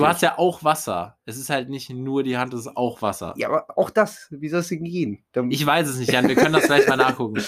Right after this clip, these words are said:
Speaker 1: <laughs>
Speaker 2: Aber ich glaube, te-, ich glaube, die haben dann auch je nachdem tatsächlich so ein bisschen so ein Wassereimer oder so mit einer Kelle oder irgendwie, also ich, irgendwie so ein Wasserreservoir ist das schon.
Speaker 1: <laughs> Das ist
Speaker 2: Das ist halt
Speaker 1: irgendwie
Speaker 2: nicht nur die Hand.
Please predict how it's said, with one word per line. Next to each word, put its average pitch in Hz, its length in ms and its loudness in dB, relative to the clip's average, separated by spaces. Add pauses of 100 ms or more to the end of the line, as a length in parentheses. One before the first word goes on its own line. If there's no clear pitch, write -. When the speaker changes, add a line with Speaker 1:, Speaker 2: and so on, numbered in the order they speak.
Speaker 1:
<laughs> - 160 -8
Speaker 2:
Aber 135 180 2
ich 147 80 0
glaube, 156 280 4
te-, 170 180 0 (100)
ich 131 100 4
glaube, 175 300 2
die 143 100 2
haben 143 140 0
dann 139 140 -2
auch 123 100 -2
je 127 120 -6
nachdem 127 280 -4
tatsächlich 123 320 -6
so 123 80 -6
ein 120 60 -4
bisschen 120 280 -6
so 113 120 -4
ein 107 180 -8
Wassereimer 110 720 -2
oder 101 160 0
so 101 100 -6
mit 107 160 -6
einer 107 160 -2
Kelle 110 300 -6
oder 101 160 -4
irgendwie, 113 260 -6
also - 160 -10
ich, 117 240 -10
irgendwie 170 260 4
so 135 120 0
ein 120 100 -2
Wasserreservoir 131 800 4
ist 147 120 0
das 143 140 2
schon. 143 240 0
Speaker 1:
<laughs> - 80 -8
Das 240 80 0
ist - 160 -4
Speaker 2:
Das 127 240 -2
ist 127 60 2
halt 170 100 2
Speaker 1:
irgendwie 147 60 0
Speaker 2:
nicht 156 180 0
nur 151 100 0
die 127 140 0
Hand. 127 160 -2